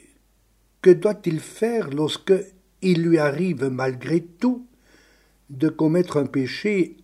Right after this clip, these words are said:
après son salut ? Tout horrible qu'il soit,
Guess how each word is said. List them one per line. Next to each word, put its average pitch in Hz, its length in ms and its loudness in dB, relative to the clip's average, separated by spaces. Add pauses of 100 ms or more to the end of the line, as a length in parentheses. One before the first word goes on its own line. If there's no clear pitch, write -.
(160)
après - 800 -2 (260)
son 143 500 -4
salut ? 104 600 -6 (2250)
Tout 254 260 2
horrible 151 800 2 (840)
qu'il 127 200 -8
soit, - 500 -2